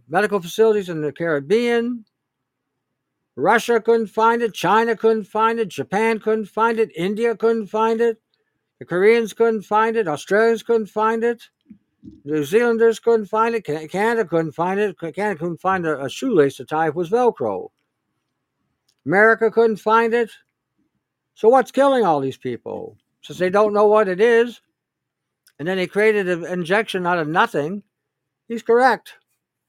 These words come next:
I said this on yesterday's show. If you go back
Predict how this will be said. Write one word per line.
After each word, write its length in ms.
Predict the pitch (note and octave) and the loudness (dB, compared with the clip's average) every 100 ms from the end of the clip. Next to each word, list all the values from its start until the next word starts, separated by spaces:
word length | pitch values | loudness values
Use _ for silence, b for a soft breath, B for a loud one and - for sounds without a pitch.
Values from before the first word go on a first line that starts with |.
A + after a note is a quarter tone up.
| _ _ _ _ _ _ _ _ _ _ _ - | _ _ _ _ _ _ _ _ _ _ _ 0
I 180 | F#3+ | 2
said 280 | F#3+ A#3+ B3+ | 2 0 0
this 180 | A#3+ - | 0 -2
on 120 | G#3+ | 0
yesterday's 480 | G#3 A3 - G#3 G3 | 0 -2 -2 -4 -2
show. 380 | - G#3 E3 - | -2 0 0 -2
If 200 | F3 E3 | -6 -8
you 140 | A#3 | -6
go 240 | A#3+ A#3+ A#3 | 0 2 2
back 540 | G#3+ G3 D3 A2 - | 2 4 2 0 -12